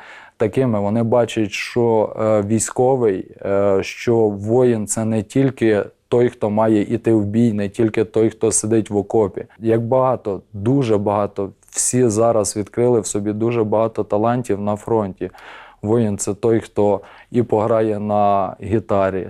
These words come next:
це той, хто виконає пісню, це той, хто дуже гарно співає, пише книжки, пише вірші.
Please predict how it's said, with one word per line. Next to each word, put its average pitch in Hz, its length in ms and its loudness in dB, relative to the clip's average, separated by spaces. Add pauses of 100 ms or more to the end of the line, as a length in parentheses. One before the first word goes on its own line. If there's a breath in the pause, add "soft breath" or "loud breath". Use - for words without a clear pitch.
це - 200 -2
той, 113 240 2
хто 110 320 0
виконає 110 680 2
пісню, 98 560 -2
це 98 180 -4
той, 107 260 0
хто 104 340 0
дуже 104 400 0
гарно 101 400 0
співає, 101 680 0 (200)
пише 107 480 2 (460 loud breath)
книжки, 107 760 0 (120)
пише 110 340 2
вірші. 107 720 0